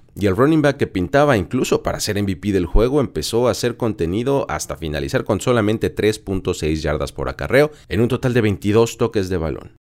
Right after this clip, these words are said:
Al quitarle esas jugadas grandes por tierra, Purdy empezó a perder el partido. Los Chiefs se levantaron fenomenalmente en las terceras oportunidades y apenas permitieron a los Niners convertir tres de doce en todo el partido.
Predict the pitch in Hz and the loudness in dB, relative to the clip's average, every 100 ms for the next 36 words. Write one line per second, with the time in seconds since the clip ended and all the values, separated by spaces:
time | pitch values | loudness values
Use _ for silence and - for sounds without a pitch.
0 | _ _ _ _ _ - - 110 143 147 | _ _ _ _ _ -8 -6 -4 0 2
1 | 143 139 139 131 127 120 127 123 123 110 | 2 -2 0 0 0 0 0 0 0 -4
2 | - 123 123 123 - 113 110 110 104 90 | 2 2 4 0 4 6 6 4 0 0
3 | 85 104 98 98 87 90 87 82 85 78 | -2 0 0 0 0 0 -2 -2 -6 -6
4 | 69 - - _ _ _ _ _ - 85 | -8 -10 -16 _ _ _ _ _ -6 -4
5 | 80 - 156 156 - 120 113 110 107 127 | -2 4 4 4 -2 4 4 4 4 4
6 | 127 120 113 107 104 101 95 117 135 139 | 4 2 2 4 4 2 0 0 0 0
7 | 107 90 92 - 82 73 71 80 76 107 | 0 0 -2 -2 -2 -4 -6 -6 -2 0
8 | 104 104 - - 85 82 98 120 110 - | 0 -2 -8 -6 -4 -2 0 0 -2 -4
9 | 117 135 107 90 80 117 123 107 85 104 | -4 -4 -4 -4 -2 -2 0 0 -2 0
10 | 113 123 - 95 82 - 127 - 139 160 | 0 -2 -4 -4 -4 -2 -4 0 2 2
11 | 165 151 131 147 156 160 131 110 101 90 | 4 4 6 6 6 2 -2 0 0 0
12 | - 69 - - - | -2 -8 -8 -12 -12